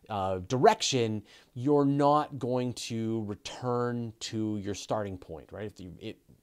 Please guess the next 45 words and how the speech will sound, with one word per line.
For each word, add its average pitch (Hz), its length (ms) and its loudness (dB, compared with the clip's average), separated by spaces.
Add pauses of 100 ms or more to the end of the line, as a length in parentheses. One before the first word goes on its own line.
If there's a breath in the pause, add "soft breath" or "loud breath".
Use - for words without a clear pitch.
(140)
if - 180 -14
you're 131 80 -6
here 180 160 0
on 135 220 -2
Earth, 104 400 -4 (340 loud breath)
um, 92 460 -6 (720)
and 120 140 -4
you 113 60 -6
go 123 60 0
in 120 60 0
any 117 160 -2
direction, 104 640 -2 (220 soft breath)
right, 92 300 -6 (180 loud breath)
you 117 140 -6
return 110 260 -4
to 95 40 -8
your 98 100 -6
starting 135 260 -2
point. - 240 -14
If - 140 -16
you 123 100 -4
have 104 400 -6
parallel 170 560 4
lines 123 420 -2 (120)
on 120 320 -2
Earth, 98 420 -8 (340 loud breath)
they 135 380 2
will, 104 640 2 (400 soft breath)
um, 95 380 -6
they 113 180 -4
will 95 160 -4
converge, 123 840 -2 (160)
right? 139 320 -4 (200)
Or 107 200 -2
they 101 140 -2
will 95 120 -4
diverge 120 600 2
depending 107 340 -4
on 98 180 -4
where 107 200 2
you 104 180 0
are 92 180 0
on 90 140 -8
the 95 140 -6
Earth. - 340 -4